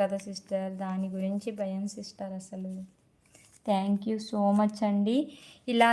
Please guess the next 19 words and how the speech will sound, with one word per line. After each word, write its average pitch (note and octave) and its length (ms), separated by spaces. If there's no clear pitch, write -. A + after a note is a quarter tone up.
లైవ్లో A3 420
అర్థం A3+ 360
చేసుకొని G#3+ 480
సపోర్ట్ G3+ 400
చేసే G#3 220
ప్రతి G3+ 320
ఒక్కరికి G3+ 600
కూడా G3+ 200
thank F#3+ 320
you A3+ 60
so G#3 120
much. A3 200
శ్రావణి, G#3 560
శ్రావణి G3+ 380
గారు, G3 180
thank G3 340
you G#3+ 60
అండి, G3 360
thank G3+ 420